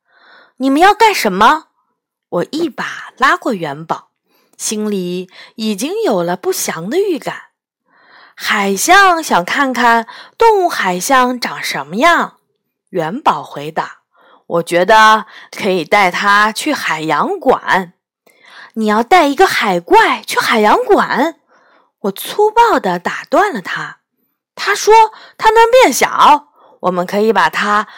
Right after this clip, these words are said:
放到书包里。”元宝似乎没有意识到这是多么过分的事。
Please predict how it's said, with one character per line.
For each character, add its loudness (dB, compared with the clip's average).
放 2
到 -18
书 2
包 6
里。” -2
元 -2
宝 -8
似 0
乎 -2
没 -2
有 0
意 -4
识 -2
到 0
这 -6
是 -8
多 -2
么 -10
过 -2
分 -6
的 -18
事。 -10